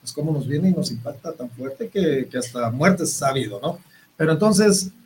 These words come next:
eh, si sabemos, o ya tenemos esos antecedentes de, de,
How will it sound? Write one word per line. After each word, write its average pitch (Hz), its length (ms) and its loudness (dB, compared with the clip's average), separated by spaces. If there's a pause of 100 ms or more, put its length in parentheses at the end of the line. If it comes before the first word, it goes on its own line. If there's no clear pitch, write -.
(200)
eh, 147 400 2 (320)
si - 160 0
sabemos, 196 540 2 (320)
o 143 40 -6
ya 175 140 0
tenemos 208 300 0
esos 190 280 -4
antecedentes 143 640 -6
de, 123 100 4 (180)
de, 113 520 -8